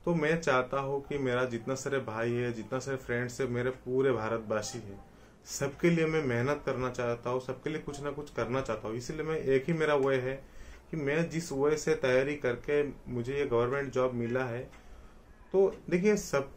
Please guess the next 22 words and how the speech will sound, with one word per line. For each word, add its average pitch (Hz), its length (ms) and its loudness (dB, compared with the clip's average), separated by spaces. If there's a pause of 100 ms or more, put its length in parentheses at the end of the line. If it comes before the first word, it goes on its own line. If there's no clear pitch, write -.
तो 190 100 8
business 139 420 2
नहीं 143 160 0
कर 143 120 4
सकता 127 340 -4
ना, 208 160 -4 (380)
जॉब 123 360 2
भी 175 80 2
तो 175 140 2
करना 165 420 0
पड़ेगा, 143 420 0 (800)
ठीक 170 180 -2
है। 117 80 -14 (920)
तो 226 320 6 (1040)
कैसे 151 400 4
गवर्नमेंट 139 400 6
जॉब 156 160 6
मिलता 120 340 2
है 139 220 2
और 131 280 0 (500)
किस 202 240 0
topic 160 340 4